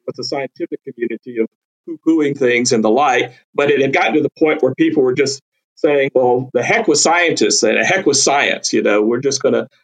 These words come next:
get rid of that altogether," instead of trying to find those sympathetic scientists and trying to collaborate, because the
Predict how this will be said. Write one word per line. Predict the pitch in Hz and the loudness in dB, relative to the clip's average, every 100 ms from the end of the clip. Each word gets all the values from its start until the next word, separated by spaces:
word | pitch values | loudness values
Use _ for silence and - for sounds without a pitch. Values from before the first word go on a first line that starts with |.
| _ _ _ | _ _ _
get | 143 127 | 0 2
rid | 160 | 2
of | 151 | 2
that | 147 147 | 2 2
altogether," | 147 139 151 147 123 | 2 2 2 2 2
instead | 117 - 151 135 | 0 0 2 0
of | - | 0
trying | - 156 151 | 0 0 0
to | 139 | 0
find | 147 135 135 131 - _ _ _ | 0 0 0 -2 -10 _ _ _
those | 131 123 | -2 0
sympathetic | 170 - 139 165 156 - | 0 0 -2 0 0 0
scientists | 135 127 127 127 123 120 | 0 2 0 0 0 0
and | 117 | -2
trying | - 139 135 127 | 0 0 0 -2
to | 107 | -6
collaborate, | - 139 151 131 113 110 - _ _ - | -2 -2 0 0 0 0 -4 _ _ -12
because | 127 135 123 117 - | -4 0 0 0 -2
the | 127 117 | 0 0